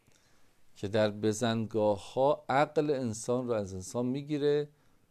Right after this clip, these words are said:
انسان در هوای نفس و حرص و طمع و خشم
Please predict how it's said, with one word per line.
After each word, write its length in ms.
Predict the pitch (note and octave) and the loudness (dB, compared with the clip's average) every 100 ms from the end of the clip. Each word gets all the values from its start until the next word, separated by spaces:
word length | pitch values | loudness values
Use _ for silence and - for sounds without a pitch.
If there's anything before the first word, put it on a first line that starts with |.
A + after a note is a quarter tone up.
| _ _ - | _ _ -4
انسان 480 | G#2+ G#2 - C#3 C3 | -4 -2 2 0 4
در 200 | A#2+ G#2+ | 2 2
هوای 560 | - A2 B2+ C#3 B2+ | -2 0 2 2 0
نفس 480 | A#2+ B2+ C3+ - - | 0 -2 -4 -8 -2
و 160 | G#2+ F#2 | 0 0
حرص 560 | F#2 A#2 C3+ A#2+ - | 0 0 0 -2 -6
و 120 | G#2+ | -6
طمع 440 | G2 - G2 A2+ C#3 | -4 -6 -4 -2 -2
و 200 | A#2+ G2+ | -2 -4
خشم 640 | - - B2 C#3+ - - | -8 0 2 2 0 -10